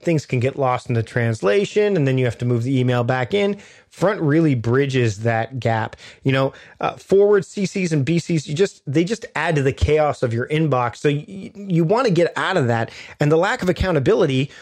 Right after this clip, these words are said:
which is why you would use a task management app, that, that can lead to missed messages, balls being dropped, things falling through the cracks, and, and work being duplicated, and a lot of redundancy in there. Well, Front is reinventing email for the way teams work.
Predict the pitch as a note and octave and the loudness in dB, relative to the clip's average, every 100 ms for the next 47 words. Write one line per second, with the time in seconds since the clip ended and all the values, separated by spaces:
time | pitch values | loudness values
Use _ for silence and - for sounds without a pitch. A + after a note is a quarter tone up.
0 | - D3 D3 C#3 F3+ F#3+ E3 C#3+ C3+ F3+ | -2 0 0 0 2 2 2 2 0 2
1 | C4+ C4 F3+ - C#3 B2+ A2 - A#2+ - | 2 2 2 0 0 0 -2 -4 -4 -2
2 | B2+ A#2+ G#2+ A#2+ A#2 - - - - - | 0 0 0 0 -2 -4 -10 -8 -4 -2
3 | F3 G3 G#3 F3 E3+ C3 C3 C#3+ C#3 C#3 | -2 -2 0 2 2 2 0 0 0 -2
4 | - C3+ A#2+ A#2 C#3 C#3+ B2 C#3 B2 B2 | -2 -2 -2 0 0 2 0 0 0 0
5 | A#2+ - F3+ F3+ - - _ - G3+ G3 | -2 -4 -4 -4 -6 -14 _ 0 2 2
6 | F3 D3 C#3+ C#3 C3 C#3+ C3+ D3+ C3+ D3+ | 0 0 0 -2 -2 -2 -2 0 2 2
7 | F#3 - D3 D#3 D3+ C3+ A#2 C3 C#3 C#3 | 0 -4 -2 2 2 -2 -2 -2 0 -2
8 | A#2+ A2 A#2+ A#2 C3+ D#3 B2+ A2 C3+ D3 | -2 -2 0 2 2 2 0 0 0 2
9 | C3+ - B2 G#2+ A2 - - - B2+ - | 0 0 -2 0 -4 -6 -14 -8 -6 -2
10 | G#3+ A#3+ E3 C3+ C#3+ C#3 F#3+ A3 F#3 F3 | -2 0 0 0 0 0 2 2 2 2
11 | D#3+ D#3 C#3+ C#3+ C3+ A#2 B2+ A#2 A#2+ A#2 | 2 0 0 2 2 0 0 2 2 0
12 | A2+ B2 A#2 G#2+ A#2 - - | -2 -2 -2 -2 -6 -8 -10